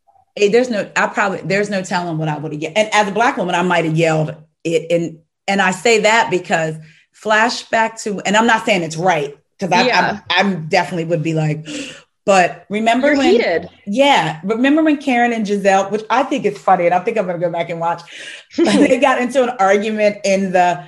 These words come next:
Speaker 1: hotel lobby and Candace
Speaker 2: Yeah.
Speaker 1: was like, "The white people are looking."
Speaker 2: Yes. And she was like, "You guys gotta stop." Yeah.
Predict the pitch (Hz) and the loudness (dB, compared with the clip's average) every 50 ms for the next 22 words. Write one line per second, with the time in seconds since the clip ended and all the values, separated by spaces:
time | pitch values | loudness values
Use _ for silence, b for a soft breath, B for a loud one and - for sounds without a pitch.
0 | - _ _ - 220 214 214 262 226 208 190 185 190 196 202 196 202 202 196 - | -20 _ _ -2 -2 0 2 2 2 2 2 0 0 0 2 4 4 4 4 2
1 | 170 170 156 220 196 185 220 233 226 208 185 175 175 175 170 B B B B 185 | -2 -4 -4 -4 -4 -2 0 0 0 0 0 -2 -2 -4 -6 B B B B -8
2 | 175 160 214 233 240 - 240 240 254 254 262 262 254 269 277 269 254 226 226 226 | -6 -6 -6 -8 -6 -6 -6 -4 -4 -2 -2 -2 0 0 -2 -2 -2 -4 -4 -4
3 | 226 - - 220 220 233 294 277 277 302 294 294 320 - - 285 269 269 269 - | -8 -8 -10 -8 -4 -2 -2 0 0 -2 -2 -4 -4 -4 -2 0 0 0 0 0
4 | 285 240 269 262 302 - 330 339 330 294 262 330 320 311 294 294 - - - 320 | -2 -2 0 -2 -2 -2 -2 -2 -2 -2 -2 -2 -2 -2 -2 -4 -4 -6 -4 -2
5 | 320 330 311 277 214 170 170 214 233 240 233 214 196 185 190 | -2 0 0 -2 -2 -2 -2 -2 -4 -2 -2 -2 -4 -4 -6